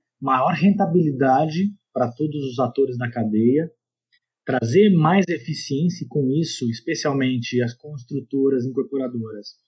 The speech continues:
entregarem as obras num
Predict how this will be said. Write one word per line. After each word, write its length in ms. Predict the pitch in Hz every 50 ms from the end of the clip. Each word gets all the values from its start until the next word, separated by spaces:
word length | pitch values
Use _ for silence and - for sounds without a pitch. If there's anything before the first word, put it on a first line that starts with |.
| _ _ _ _ _ _ _ -
entregarem 640 | 147 123 - 151 147 - - 139 160 185 190 180 165
as 220 | 147 139 120 117
obras 540 | 131 127 123 117 117 120 117 113 - - _ _ _ - - _
num 380 | - 127 127 135 147 170 180